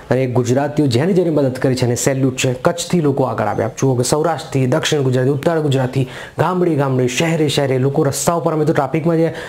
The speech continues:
તો લોકો રસ્તા ઉપર જવાનો માટે ફાળો ઉઘરાવી રહ્યા છે. આનાથી આપણી એકતા વધી રહી છે, અને આ જ એકતા જો રહી તો આ દેશ આગામી સમયમાં વિશ્વની number one મહાસત્તા બનશે. એને કોઈ રોકી નહીં શકે.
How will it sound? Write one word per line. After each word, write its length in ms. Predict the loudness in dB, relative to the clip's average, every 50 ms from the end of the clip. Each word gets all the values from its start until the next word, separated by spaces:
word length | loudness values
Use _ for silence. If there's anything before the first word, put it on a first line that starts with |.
| -10 -4 0
તો 60 | 0
લોકો 180 | 2 2 2 2
રસ્તા 220 | 0 0 0 -2
ઉપર 220 | 0 0 0 0
જવાનો 400 | 0 0 0 2 2 2 2 2
માટે 360 | 2 2 0 0 -2 -2 -2 -4 -10 -16 -14 -6
ફાળો 260 | -2 0 0 2 2
ઉઘરાવી 320 | 0 2 2 2 2 2 2
રહ્યા 180 | 2 0 0
છે. 360 | 0 -2 -2 -4 -4 -6 -8 -6
આનાથી 760 | -2 -2 0 0 0 -2 -4 _ -2 2 2 4 4 2 0
આપણી 380 | -2 -2 -4 -2 0 0 0
એકતા 460 | 0 0 0 0 -2 -2 -4 -2 -2
વધી 380 | 0 0 0 0 2 2 2 2
રહી 200 | 2 2 2 0
છે, 240 | 0 -2 -2 -2 -2 -6 -8 -16 -20 -20 -20 -12 -6 -2
અને 280 | 0 0 2 0 -2 -4 -8 -8 -4
આ 240 | -2 0 0 0 0
જ 160 | -2 -2 -2 -2
એકતા 340 | 0 -2 -2 -2 -2 -2 0
જો 160 | 0 0 0
રહી 440 | 2 2 2 0 0 0 0 0 -2 -4 -8 -16 -18 -8 -2
તો 60 | -2
આ 60 | 0 0
દેશ 500 | 2 2 2 4 2 2 0 -2 -6 -10 -12 -12 -6 -4
આગામી 360 | -2 0 0 0 0 0 0
સમયમાં 440 | 0 0 2 2 0 0 -2 -4 -10 -14 -16 -12 -6 -2 0
વિશ્વની 540 | 0 2 0 0 0 0 0 2 2 2 2
number 580 | 2 2 2 2 2 2 4 4 2 2 2
one 400 | 0 0 0 2 2 2 4 2
મહાસત્તા 640 | 2 2 2 0 -2 -2 -2 -2 -4 -2 -2 -2 0
બનશે. 480 | 0 0 0 0 0 0 0 0 -2 -4 -6 -10 -8 -4 -2
એને 180 | 0 2 2 0
કોઈ 480 | 0 -2 -4 0 2 2 4 4 4 2
રોકી 300 | 2 2 0 0 0 2
નહીં 160 | 2 0 0
શકે. 320 | 0 -2 0 0 0 0